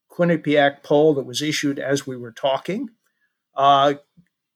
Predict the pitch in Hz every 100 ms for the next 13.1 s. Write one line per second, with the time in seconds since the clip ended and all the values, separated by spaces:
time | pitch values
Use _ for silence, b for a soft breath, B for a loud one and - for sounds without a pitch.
0 | - 190 156 156 139 143 117 147 131 -
1 | 117 104 127 107 127 202 - _ _ -
2 | 123 - 165 160 156 139 139 143 135 -
3 | 139 135 131 117 _ 151 131 123 120 117
4 | 135 - 131 120 - 139 127 117 127 135
5 | 151 143 131 120 113 127 120 - - 131
6 | 123 _ - - 220 190 147 160 - b
7 | b b b b - 170 170 120 180 285
8 | 262 226 170 139 160 170 175 175 175 180
9 | _ 160 151 147 135 143 139 135 135 135
10 | 135 131 139 220 226 123 107 - - _
11 | _ _ _ _ _ _ _ _ 151 165
12 | 165 151 - _ _ - - 196 180 175
13 | 175